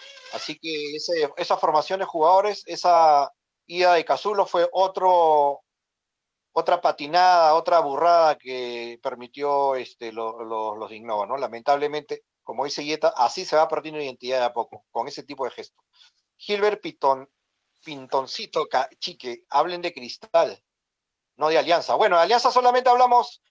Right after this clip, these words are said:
un pedacito, nada más, este, un minuto habló Deri, creo. No te preocupes, acá este programa es celeste.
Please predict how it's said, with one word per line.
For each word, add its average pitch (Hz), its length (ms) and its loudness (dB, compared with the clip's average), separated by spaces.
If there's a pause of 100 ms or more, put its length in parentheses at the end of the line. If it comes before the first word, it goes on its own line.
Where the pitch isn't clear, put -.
un 214 160 -8
pedacito, 220 520 2
nada 196 140 4
más, 196 300 2
este, 156 520 -8
un 196 120 -6
minuto 208 300 0
habló 175 240 4
Deri, 165 220 -4
creo. 123 340 -4 (300)
No 165 100 -2
te 180 100 -2
preocupes, 160 460 -4
acá 135 160 -4
este 135 160 -6
programa 156 320 -2
es 160 60 -8
celeste. - 480 -12